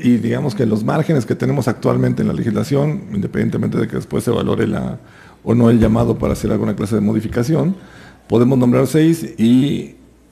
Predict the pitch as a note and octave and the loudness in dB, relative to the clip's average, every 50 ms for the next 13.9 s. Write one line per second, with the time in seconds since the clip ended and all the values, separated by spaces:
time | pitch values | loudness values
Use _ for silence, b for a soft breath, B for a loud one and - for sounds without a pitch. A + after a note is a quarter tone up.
0 | _ _ _ _ _ - - - C3+ B2 A2 A#2+ - A2 A#2 A2+ A#2+ A#2 - A#2 | _ _ _ _ _ -8 -2 0 0 0 0 0 0 0 0 2 2 2 0 0
1 | A#2 - B2 A2+ C3 - G#2 G2+ G#2 G#2+ A2 - G2+ G#2 G2 - G#2+ G2 F2+ G2 | 0 0 0 0 0 -2 0 -2 -2 -2 -2 -4 -6 -6 -6 -6 -6 -4 -2 -2
2 | G#2+ A2 G#2 F#2+ - G#2 G#2+ G#2 - - - - - - - - - - - - | -2 -2 -2 -4 -2 -2 -2 0 -2 -4 -6 -10 -8 -8 -8 -8 -8 -12 -20 -20
3 | - B B B B B B B B B B B B B B - - B2 - - | -20 B B B B B B B B B B B B B B -2 -2 -2 -2 -4
4 | D2+ D#2 - - - - - - G#2+ F2+ - C3 C#3+ D3 C#3+ G#2+ G#2 F#2+ - A#2+ | -12 -14 -16 -20 -20 -16 -10 -10 -8 -4 -4 -2 -2 -2 -2 -2 -4 -4 -4 -4
5 | C3 C3 A#2+ A#2+ A2 - - G#2+ G#2 - G#2+ G#2+ G#2 G#2 G#2 G2+ G2+ G2+ - - | -4 -4 -4 -4 -6 -4 -4 -6 -4 -4 -4 -4 -2 -2 -4 -4 -6 -10 -8 -8
6 | A2 G#2 G2 A2 G#2+ G#2 G2+ - - B2+ B2+ B2+ A#2 G#2 - G#2 G#2 G2+ - A#2+ | -6 -6 -4 -4 -4 -4 -4 -4 -4 -4 -2 -2 -2 -2 -4 -4 -4 -4 -4 -2
7 | A#2+ B2 G#2+ G2 G2+ G2+ G#2 G#2 - - - - - - - A#1+ - - - C#2 | -2 -2 -2 -2 -2 0 0 -2 -2 -4 -4 -4 -2 -4 -4 -6 -6 -6 -6 -6
8 | C#2 - - - - G#2+ G#2 A2 - - - - A2 G#2 - A#2+ G#2 A2 G2+ G#2+ | -6 -6 -6 -6 -4 -2 -2 -2 -2 -4 -2 -2 -2 0 0 0 0 2 2 2
9 | G#2 G2 - - F#2+ - - G2+ A2 A2+ A2+ G#2 - A#2 A2+ - - - C3+ - | 0 0 -2 -6 -6 -4 -4 -2 -2 -2 -2 -2 -2 -2 -2 -2 -4 -8 -10 -4
10 | - - - - - - G#2 - G2+ - - G#2+ G#2+ G#2+ G2+ F2+ - - - - | -4 -4 -4 -2 -6 -6 -4 -4 -6 -4 -2 -2 0 0 -2 -4 -6 -8 -20 -20
11 | - _ _ - - G#2+ G2 G#2 G#2+ A#2 A#2+ G#2 B2+ D#3+ A#3 - - B B B | -20 _ _ -6 -4 -2 -2 0 0 0 -2 -2 -2 -4 -4 -6 -10 B B B
12 | B B B B B B B B B B B B B _ _ _ _ _ _ _ | B B B B B B B B B B B B B _ _ _ _ _ _ _
13 | _ - D2 - - - F#3+ E3+ - - - - - - - D#2+ C#3 - | _ -8 -8 -6 -8 -12 -10 -6 -4 -4 -4 -4 -4 -6 -6 -6 -8 -10